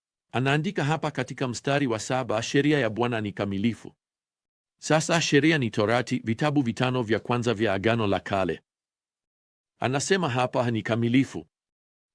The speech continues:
Hiyo inamaanisha ni kamili. Ni ya kuaminika. Inatosha kwa maisha yako na yangu.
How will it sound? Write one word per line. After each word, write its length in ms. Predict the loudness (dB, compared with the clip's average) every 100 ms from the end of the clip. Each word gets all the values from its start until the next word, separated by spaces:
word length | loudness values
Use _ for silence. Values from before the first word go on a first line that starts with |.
| _
Hiyo 240 | 2 4
inamaanisha 640 | 4 2 2 2 2 0 0
ni 120 | -2
kamili. 540 | -2 0 2 0 -2 _ _ _ _ _ _ _
Ni 100 | 2 2
ya 80 |
kuaminika. 720 | 4 4 4 6 4 4 -2 -6 _ _ _ _ _
Inatosha 460 | 0 2 2 2 0
kwa 160 | 2 2
maisha 340 | 2 2 2
yako 300 | 2 2 0
na 120 | 0
yangu. 400 | 0 -2 -4 -8